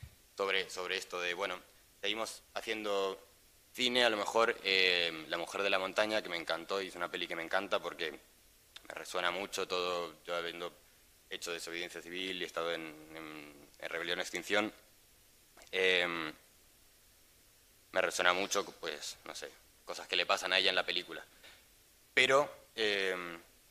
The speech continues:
¿y si el seguir haciendo cine con esta narrativa de héroe de punto A a punto B y no pensar en lo colectivo sigue alimentando este pensamiento que no nos deja salir y encontrar soluciones que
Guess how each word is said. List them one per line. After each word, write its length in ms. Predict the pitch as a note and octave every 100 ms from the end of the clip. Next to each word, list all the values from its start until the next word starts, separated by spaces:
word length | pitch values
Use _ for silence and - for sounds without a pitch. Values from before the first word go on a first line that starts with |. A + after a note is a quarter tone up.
| -
¿y 120 | B2
si 360 | - B2+ A#2+ A#2+ - - -
el 160 | G#2
seguir 340 | - G#2+ A#2+ B2 -
haciendo 460 | G#2+ - A#2+ A#2 A2
cine 540 | A#2 A#2+ A2+ G#2 F2
con 180 | - G2+
esta 200 | A2 A2+
narrativa 640 | G#2 G2 G2+ A2+ A2+ G#2+ G2
de 340 | F#2+ F#2+ G2 G#2+
héroe 420 | G#2+ G#2 G2+ F#2+
de 140 | F#2+
punto 320 | - G2 G2
A 200 | G2 G2+
a 100 | F#2+
punto 300 | - G2 F#2 F#2+
B 200 | G2+ F#2 - - - - -
y 100 | G2
no 120 | G2+
pensar 260 | G#2+ G2+ G#2+
en 80 |
lo 120 | G#2 F#2+
colectivo 540 | F#2+ - A#2+ G#2 F#2+ - - - - -
sigue 260 | - B2+ A#2+
alimentando 760 | A2+ G#2 G2 A2 A2 G#2 F#2+ -
este 220 | G#2+ A2
pensamiento 600 | G#2+ G2+ A2+ B2+ C3 A#2
que 100 | A2+
no 80 | A2
nos 140 | A2+
deja 220 | A2 A2
salir 480 | A2+ G#2+ A2+ C3 A#2 -
y 80 |
encontrar 380 | G#2 G#2 G2+ G#2+
soluciones 460 | - G#2 G2 A2+ G#2+
que 220 | F#2+ F#2+